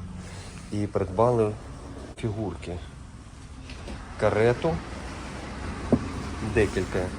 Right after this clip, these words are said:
дівчат, грибочки, тінчики, вазочки і навіть таку дівчинку. Все це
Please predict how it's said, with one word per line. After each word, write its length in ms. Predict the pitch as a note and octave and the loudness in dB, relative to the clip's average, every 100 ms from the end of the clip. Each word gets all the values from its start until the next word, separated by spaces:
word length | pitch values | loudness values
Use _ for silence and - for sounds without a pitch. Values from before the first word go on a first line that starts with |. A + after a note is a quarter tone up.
| G2 | -2
дівчат, 440 | G2+ F#2+ - C3 - - - - - - - - - | -2 0 2 4 4 -2 -8 -10 -10 -10 -8 -8 -4
грибочки, 840 | G2+ G2+ G2 C3 C#3+ - A#2+ A#2+ A#2+ - - - - - - - - - - | 0 2 6 6 6 0 -2 0 -2 -8 -14 -14 -14 -12 -12 -12 -12 -12 0
тінчики, 720 | C3 C3+ C3 B2 - A#2 A2+ A2 - - - - - - - - - - - - - - - - - - - - | 4 4 2 -4 -4 -2 -2 -4 -10 -12 -12 -12 -10 -4 -2 -2 -6 -8 -8 -6 -6 -8 -14 -14 -14 -14 -14 -6
вазочки 880 | G2 A#2 C3+ C3+ B2+ - B2 A#2+ A#2 - - - - - - - - - - - - - - - | 2 4 4 2 -2 -4 -2 0 -2 0 0 0 -10 -10 -10 -10 -12 -14 -12 -12 -14 -14 -12 -6
і 40 | |
навіть 360 | G2+ A2+ A2+ - | -2 0 0 -2
таку 280 | F#2+ - F2+ | -4 -6 -8
дівчинку. 480 | F#2 F2+ - F2+ - - - - - - - - - - - - | -6 -6 -8 -10 -10 -10 -10 -10 -10 -10 -8 -8 -8 -6 -6 -6
Все 240 | - A2+ G#2+ | -2 0 0
це 300 | - C#3 | 6 6